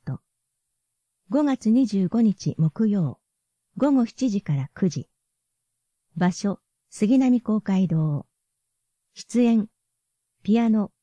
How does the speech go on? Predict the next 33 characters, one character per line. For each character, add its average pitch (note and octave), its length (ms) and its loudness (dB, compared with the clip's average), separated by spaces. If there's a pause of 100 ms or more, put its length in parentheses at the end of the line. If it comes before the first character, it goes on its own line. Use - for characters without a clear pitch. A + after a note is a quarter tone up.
(340)
桑 C#4 240 -2
原 G#3 240 -4
し - 220 -6
お D#3 100 0
り。 D3+ 160 -4 (1160)
曲 G3 260 0
目、 A#3+ 420 0 (680)
シ D4+ 120 -2
ュ D4+ 60 2
ー - 20 -4
ベ G3+ 160 0
ル E3+ 100 0
ト、 - 240 -6 (480)
さ G3 160 -2
す C4+ 140 -4
ら C#4 100 0
い C4+ 80 0
人 A#3 220 -4
幻 G#3+ 280 0
想 G3+ 200 -2
曲。 - 360 -12 (540)
他、 F3 380 -4 (880)
小 C4 240 0
学 C#4 220 -2
生 B3+ 240 0
以 C4+ 100 0
上 F#3 220 0
の C#3 100 -2
方、 - 320 -10 (880)
百 - 300 -6
九 C4+ 260 -2
十 A#3+ 240 0
名、 C3 420 -2